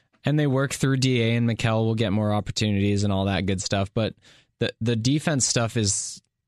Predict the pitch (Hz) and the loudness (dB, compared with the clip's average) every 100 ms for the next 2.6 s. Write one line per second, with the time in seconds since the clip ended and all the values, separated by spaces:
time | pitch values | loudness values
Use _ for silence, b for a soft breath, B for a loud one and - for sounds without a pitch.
0 | _ _ _ _ _ 110 - 143 156 131 | _ _ _ _ _ -6 -4 -2 0 -2
1 | - 110 113 139 139 139 147 156 160 131 | -2 -2 0 0 0 2 0 2 2 0
2 | - 110 101 98 - | 0 -2 0 2 0